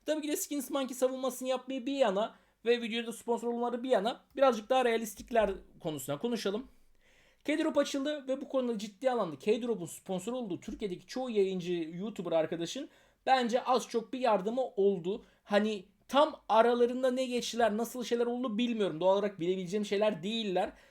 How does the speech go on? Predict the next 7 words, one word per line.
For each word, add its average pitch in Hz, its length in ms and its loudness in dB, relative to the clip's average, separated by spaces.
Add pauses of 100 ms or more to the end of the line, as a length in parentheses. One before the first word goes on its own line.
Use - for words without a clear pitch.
(140)
Fakat 277 360 2
işin 285 240 -4
sonucunda 196 640 -2 (480)
K-Drop'un 269 720 0 (280)
ana 269 320 6
Türkiye, 254 640 -4 (300)
eee, 170 800 0